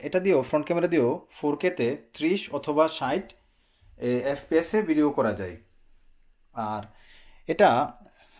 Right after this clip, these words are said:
আমি সংক্ষেপে আপনাদেরকে চেষ্টা করি যে কিছু, কি-, কিছু অপশন দেখানোর জন্য, যে, যে অপশনগুলো আছে। এই যে এখানে যদি লক্ষ্য করি, সেটিংসে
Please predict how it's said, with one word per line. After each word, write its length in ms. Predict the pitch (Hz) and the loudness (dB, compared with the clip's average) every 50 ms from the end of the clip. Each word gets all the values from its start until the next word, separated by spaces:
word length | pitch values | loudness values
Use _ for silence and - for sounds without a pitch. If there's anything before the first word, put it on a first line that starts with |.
| - 113 | -6 -4
আমি 120 | 120 127 123 - | -4 -2 -2 -2
সংক্ষেপে 280 | 147 143 - 143 139 135 | -2 -2 2 2 2 2
আপনাদেরকে 420 | 151 151 143 147 143 - - 113 110 139 - - _ _ _ _ _ _ _ _ _ _ _ _ _ _ _ _ _ - | 2 2 0 0 -2 -2 -2 -2 -2 -4 -4 -10 _ _ _ _ _ _ _ _ _ _ _ _ _ _ _ _ _ -8
চেষ্টা 220 | 139 - - - 143 143 | -8 -6 -4 -2 -2 0
করি 120 | 131 120 117 113 110 | 0 0 0 0 -2
যে 80 | 117 110 113 | -2 -2 -2
কিছু, 220 | 120 107 - - - - _ _ | -6 -8 -8 -12 -18 -20 _ _
কি-, 200 | - 139 135 - - _ - | -12 -12 -12 -12 -14 _ -6
কিছু 180 | 147 135 - - 139 | -4 -2 2 2 2
অপশন 200 | 127 - - 160 143 135 | 2 2 2 0 2 2
দেখানোর 260 | 135 - 123 110 110 101 | 2 2 0 -2 -2 -2
জন্য, 180 | 107 104 101 98 98 95 - _ _ _ _ _ _ _ _ _ _ _ _ - | -2 -2 -2 -2 -4 -6 -10 _ _ _ _ _ _ _ _ _ _ _ _ -6
যে, 60 | 117 110 | -4 -2
যে 40 | 110 110 110 | 0 -2 -2
অপশনগুলো 360 | - - 127 117 110 120 120 117 113 | -2 -4 -4 -2 0 2 2 2 2
আছে। 180 | 113 - - 185 214 - _ _ _ _ _ _ _ _ _ _ _ _ _ _ _ _ _ _ _ _ _ _ _ _ _ _ _ _ _ _ _ _ _ _ _ _ _ _ _ _ _ _ _ _ _ _ _ _ - - 120 | 0 -2 -4 -6 -6 -8 _ _ _ _ _ _ _ _ _ _ _ _ _ _ _ _ _ _ _ _ _ _ _ _ _ _ _ _ _ _ _ _ _ _ _ _ _ _ _ _ _ _ _ _ _ _ _ _ -14 -10 -8
এই 40 | 104 | -6
যে 60 | 104 101 | -6 -6
এখানে 160 | 98 - 117 113 | -6 -6 -4 -4
যদি 100 | 120 113 113 113 | -4 -2 -2 -4
লক্ষ্য 180 | 110 - 131 120 | -4 -4 -6 -4
করি, 140 | 127 113 104 110 - _ _ _ _ _ _ _ _ _ _ _ _ _ _ _ _ - | -4 -4 -4 -6 -8 _ _ _ _ _ _ _ _ _ _ _ _ _ _ _ _ -12
সেটিংসে 420 | - 120 - 120 120 120 - 143 | -10 -6 -4 -4 -4 -4 -4 -6